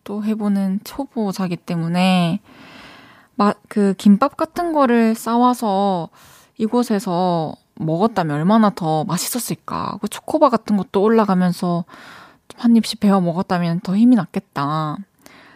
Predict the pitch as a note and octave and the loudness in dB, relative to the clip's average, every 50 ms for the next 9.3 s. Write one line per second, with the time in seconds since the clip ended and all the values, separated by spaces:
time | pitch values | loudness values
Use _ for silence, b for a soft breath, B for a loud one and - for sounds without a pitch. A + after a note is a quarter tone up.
0 | b b b - F#3 E3 - E3+ F3 F#3 - - C4 C4 B3+ - - D4 C#4 A#3+ | b b b -6 -6 -2 0 2 2 2 2 2 0 0 0 -2 -2 0 2 2
1 | G#3+ - - G3 G3+ F#3 E3+ E3+ E3+ E3+ E3 D#3+ D#3+ - b b b b b b | 0 -2 0 -2 0 0 0 0 0 0 0 -2 -4 -8 b b b b b b
2 | b - F#3 G3+ G#3+ G#3+ - - G#3 G3+ F#3+ F#3 F3+ - - A#3+ A3+ A3+ A#3 A#3 | b -2 0 2 2 0 0 -2 -2 0 0 0 -2 0 0 2 2 4 4 4
3 | A3+ G3+ F#3 E3+ - F3+ F3+ F#3+ F#3 E3 E3+ - - F3 F3+ F3 E3 F3 - - | 4 2 2 0 0 0 0 0 0 -2 -2 -4 -4 -2 -2 -2 -2 -4 -4 -2
4 | E3+ F3+ F#3+ - - A3 - _ - D3+ C3 E3 F3 F#3+ F#3 G#3 G3+ G3 F#3+ F#3 | -2 -2 -2 -2 -6 -10 -8 _ -2 0 0 2 2 2 2 2 2 2 2 2
5 | G3+ G#3 G3+ F#3 D#3+ D#3+ D3+ F#3 F#3+ G3 F#3 F3 - b b b b b b b | 2 2 0 0 0 -2 -2 -2 -2 -2 -2 -4 -6 b b b b b b b
6 | b - - G#3+ A3+ B3+ C4+ C#4+ D4+ C#4 A3 B3 B3 B3+ C#4+ C#4+ C4 C4 B3 - | b -6 0 4 4 6 6 4 4 6 6 6 6 6 4 2 0 -2 -2 -2
7 | C4+ C#4 C4+ C4+ B3 A3 A3 F#3+ - F3 F3+ - F#3 F#3+ G#3 A3 A3 G3+ G3 G#3+ | -2 -2 0 0 0 0 -2 -4 -4 -4 -6 -4 -2 0 2 2 2 2 0 -2
8 | b b b b b b b b b b - - - C#4+ C#4+ - - - - - | b b b b b b b b b b -18 -14 -12 -12 -10 -10 -10 -10 -8 -4
9 | - D4+ D#4+ B3+ G3 | 2 4 6 6 6